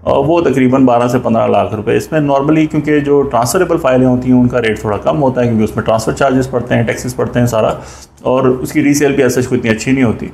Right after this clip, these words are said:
तो उनका rate सबसे कम होता है। अगर आपके पास ओपन file है same situation की तो उसका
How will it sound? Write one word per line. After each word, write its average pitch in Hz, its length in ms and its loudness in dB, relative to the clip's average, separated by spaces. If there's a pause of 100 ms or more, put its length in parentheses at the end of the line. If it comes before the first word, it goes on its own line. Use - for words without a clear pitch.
(360)
तो 156 60 0
उनका 175 320 2
rate 147 220 2
सबसे 151 300 -2
कम 151 200 0
होता 104 260 -2
है। 107 80 -2
अगर 110 160 0
आपके 110 200 -2
पास 110 80 0
ओपन 127 320 0
file 147 300 2
है 135 60 2
same 131 340 0
situation 123 460 0
की 123 100 0
तो 127 120 -2
उसका 120 220 -2